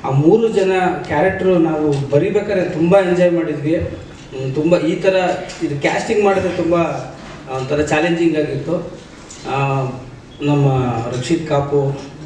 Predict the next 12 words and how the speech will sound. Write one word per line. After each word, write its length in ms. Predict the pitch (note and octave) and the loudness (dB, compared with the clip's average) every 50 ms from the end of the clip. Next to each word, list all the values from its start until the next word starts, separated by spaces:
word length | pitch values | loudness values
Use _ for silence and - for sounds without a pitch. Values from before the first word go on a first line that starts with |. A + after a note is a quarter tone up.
| - - | -4 -2
ಚೇತನ್ 340 | D3+ C#3+ C#3+ D3 C#3 C#3 C#3 | 0 2 2 2 2 2 0
ದುರ್ಗ, 220 | C#3 C3 B2 B2+ C3+ C3+ C3+ C#3 - - - - - - - | 0 0 0 0 -2 -2 -2 -4 -6 -8 -12 -16 -18 -16 -10
ಸುದರ್ಶನ್ 680 | - C3+ D3 D3+ D3 C#3 - D3 B2+ B2+ B2+ B2 C3 - - - - - - - - - - - - | -4 0 2 2 2 2 0 -2 -2 -2 -2 -4 -6 -6 -10 -12 -16 -18 -18 -20 -20 -20 -16 -12 -6
ಎಲ್ಲ 180 | B2+ C#3+ D#3 | -2 -2 0
ನಮ್ಮ 200 | D3 C#3+ C#3 C3 | 0 0 -2 -2
ಪಾತ್ರ 360 | - - D3 D3 - - E3+ | 0 0 0 0 0 -2 -4
ನಾವು 260 | D#3+ D3+ D3+ C#3 C3+ D3 | -2 -2 0 2 2 2
ಏನು 200 | D#3 D#3+ D#3 C#3+ | 2 2 2 0
ಬರ್ದಿದ್ವಿ 600 | C#3 C3+ B2+ D3+ D3+ C#3 - C#3 D3+ D3+ - - - - - - - - | 0 -2 0 -2 -2 -2 -2 -4 -4 -4 -6 -10 -16 -18 -20 -20 -14 -10
ಅದಕ್ಕಿಂತ 460 | - - C#3+ C#3 E3+ E3+ F3 F3 E3+ - | -8 -6 -4 0 2 2 2 2 0 0
ಚೆನ್ನಾಗಿ 260 | D#3 D3 D3+ D3+ D3 | -2 -2 -2 0 0
ಮಾಡಿದ್ದಾರೆ. 540 | C#3+ C#3 C3+ C3 B2 B2+ B2+ C3+ C#3 C3+ | 0 0 -2 -2 -4 -4 -4 -6 -6 -6